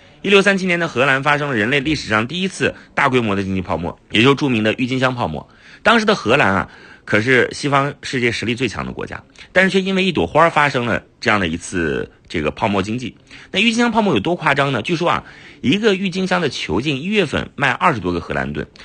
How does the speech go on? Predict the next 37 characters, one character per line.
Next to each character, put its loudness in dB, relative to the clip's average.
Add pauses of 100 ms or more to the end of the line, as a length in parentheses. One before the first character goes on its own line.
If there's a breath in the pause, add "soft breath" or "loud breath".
(120 loud breath)
但 2
是 0
到 6
了 2
二 2
月 2
份 -4
啊， -8 (460)
那 -2
达 0
到 0
多 -2
少？ -2
一 -6
千 -4
多 0
个 -2
荷 -10
兰 -6
盾， -8 (600)
一 -2
个 0
月 2
五 -2
十 -10
倍， -6 (320)
这 -4
可 0
比 -2
现 -2
在 2
炒 -4
鞋 0
夸 -4
张 -4
多 -4
了。 -10